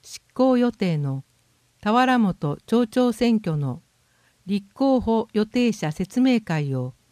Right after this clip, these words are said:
次の通り行います。出席者は立候補予定者一人につき二人以内。日時、十二月十八日月曜午前十時から。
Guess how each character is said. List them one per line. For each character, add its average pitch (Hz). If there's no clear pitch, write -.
次 233
の 285
通 277
り 165
行 143
い 180
ま 165
す。 -
出 214
席 -
者 190
は 156
立 196
候 277
補 254
予 254
定 262
者 -
一 -
人 240
に 196
つ -
き -
二 254
人 247
以 240
内。 156
日 220
時、 139
十 240
二 269
月 226
十 214
八 214
日 196
月 202
曜 214
午 226
前 196
十 240
時 -
か 147
ら。 120